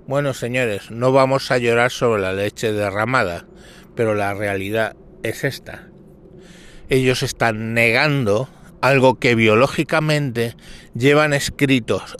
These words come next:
en todas y cada una de sus células, excepto en los gametos. Entonces,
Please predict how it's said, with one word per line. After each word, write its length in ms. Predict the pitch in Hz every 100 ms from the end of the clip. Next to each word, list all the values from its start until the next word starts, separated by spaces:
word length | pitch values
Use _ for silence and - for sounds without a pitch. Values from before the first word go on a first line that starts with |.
| -
en 280 | 135 123 113
todas 520 | 165 175 117 - -
y 100 | 131
cada 260 | 120 117 113
una 300 | 139 139 110
de 100 | 147
sus 240 | - 147
células, 720 | - 135 123 117 117 113 - - - - - -
excepto 480 | 120 123 - -
en 80 | 120
los 220 | 107 98
gametos. 640 | 95 92 95 87 80 - - - - - -
Entonces, 640 | 101 113 117 127 127 -